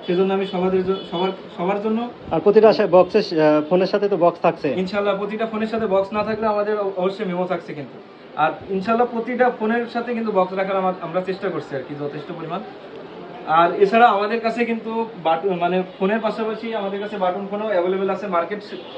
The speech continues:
Speaker 1: মার্কেট চ্যালেঞ্জ রেটে কিন্তু আপনারা এই প্রত্যেকটা ফোন পেয়ে যাবেন। বাটন না, শুধুমাত্র টাচ ফোন না, শুধু বাটন ফোনে সহ আপনারা আমাদের কাছে, মানে,
Speaker 2: হুম।
Speaker 1: আর ঈদুল আজহার আগে, স্টক ফুরাবার আগে আমাদের,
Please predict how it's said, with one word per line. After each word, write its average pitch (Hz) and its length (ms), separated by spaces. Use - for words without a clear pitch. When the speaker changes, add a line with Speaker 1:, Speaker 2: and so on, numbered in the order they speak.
Speaker 1:
মার্কেট 170 340
চ্যালেঞ্জ 220 300
রেটে 202 220
কিন্তু 196 200
আপনারা 185 300
এই 175 220
প্রত্যেকটা 208 420
ফোন 190 200
পেয়ে 190 140
যাবেন। 190 240
বাটন 175 300
না, 180 240
শুধুমাত্র 196 540
টাচ 190 140
ফোন 220 140
না, 240 260
শুধু 202 140
বাটন 196 360
ফোনে 220 180
সহ 202 300
আপনারা 180 400
আমাদের 170 280
কাছে, 185 400
মানে, 170 400
Speaker 2:
হুম। 123 80
Speaker 1:
আর 160 200
ঈদুল 214 240
আজহার 226 380
আগে, 208 440
স্টক 202 320
ফুরাবার 190 320
আগে 180 220
আমাদের, 165 320